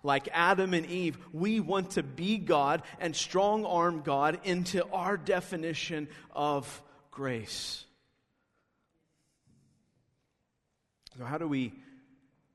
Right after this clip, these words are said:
detect our own versions of these counterfeit gospels of grace in ourselves and in others? Some of you know I, I used to be a, a bank teller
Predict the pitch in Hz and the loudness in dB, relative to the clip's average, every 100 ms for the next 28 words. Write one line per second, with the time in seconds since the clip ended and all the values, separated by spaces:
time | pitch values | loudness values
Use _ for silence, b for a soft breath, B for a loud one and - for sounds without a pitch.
0 | - 120 110 - 165 139 92 - - - | -14 -12 -10 -10 -6 -6 -8 -12 -14 -16
1 | _ b b b b 101 131 - 147 147 | _ b b b b -2 0 2 2 2
2 | 147 139 127 - B B 120 156 180 190 | 2 -2 -6 -10 B B -6 0 0 0
3 | - 123 107 110 - - B 131 131 135 | -4 -6 -8 -10 -10 -14 B -8 -4 -4
4 | - - - 180 180 180 180 - 170 156 | -6 -12 -6 0 0 0 -4 -4 -6 -6
5 | 143 156 165 - - 139 139 135 127 - | -4 -4 -2 -4 -8 -6 -4 -4 -8 -14
6 | B B 127 - 135 147 139 - - B | B B -6 -6 -4 0 0 -2 -10 B
7 | B 143 127 120 - 143 151 143 - 143 | B -6 -4 -4 -4 -4 -4 -6 -10 -8
8 | 139 156 147 123 113 - _ _ b b | -8 -6 -6 -6 -8 -16 _ _ b b
9 | b b b b b _ _ _ - 151 | b b b b b _ _ _ -8 -6
10 | 139 135 131 123 113 131 131 135 - 131 | -2 -2 0 -2 -2 -4 -4 -4 -6 -6
11 | 123 113 104 90 - - - 101 101 123 | -4 -2 -4 -6 -14 -20 -16 -14 -8 -8
12 | 113 - 131 95 90 85 | -8 -12 -10 -8 -8 -12